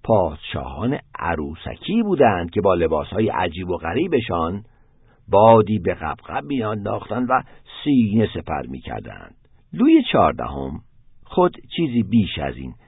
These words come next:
نمایش ابلهانه بود. اگر سخن مرا باور نمی‌کنید، بندی از نامه‌ای را که لویی چهاردهم به نوه‌اش نوشته است برایتان نقل می‌کنم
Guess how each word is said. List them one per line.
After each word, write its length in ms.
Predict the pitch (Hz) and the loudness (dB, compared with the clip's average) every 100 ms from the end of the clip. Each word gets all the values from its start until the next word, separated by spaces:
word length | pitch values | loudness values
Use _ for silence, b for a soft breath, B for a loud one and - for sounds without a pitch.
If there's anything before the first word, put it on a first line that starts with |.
| b | b
نمایش 380 | 98 85 67 62 - | 0 0 -2 -6 -12
ابلهانه 520 | 55 55 50 50 50 | -12 -12 -14 -14 -18
بود. 140 | - _ | -20 _
اگر 300 | 175 202 208 208 - - | -4 -2 -2 -4 -12 -6
سخن 400 | 117 139 143 139 | -2 0 0 2
مرا 300 | 131 131 117 | 2 2 2
باور 380 | 101 87 87 | 0 -4 -8
نمی‌کنید، 680 | 87 104 71 - 98 - - _ b b b b | -6 -6 -6 -12 -16 -16 -18 _ b b b b
بندی 360 | 170 202 180 180 | -2 -2 -4 -6
از 280 | 113 107 101 | -2 -2 -2
نامه‌ای 540 | 101 95 87 123 127 | -4 -2 -2 0 0
را 200 | 87 64 | -2 -6
که 320 | - 80 65 - b b _ | -10 -10 -10 -12 b b _
لویی 600 | 107 113 123 135 - 208 | -2 0 2 2 2 -4
چهاردهم 640 | - - 65 50 50 55 50 | -2 -2 -4 -6 -12 -14 -6
به 100 | 101 | -2
نوه‌اش 480 | 101 92 117 156 - - | -2 -2 0 0 -2 -6
نوشته 400 | 60 58 - - | -12 -10 -12 -12
است 300 | 58 - - B B | -14 -16 -20 B B
برایتان 580 | 104 85 73 69 71 69 | 0 2 -2 -4 -8 -8
نقل 260 | 62 57 - | -10 -12 -18
می‌کنم 380 | - 50 - | -20 -20 -20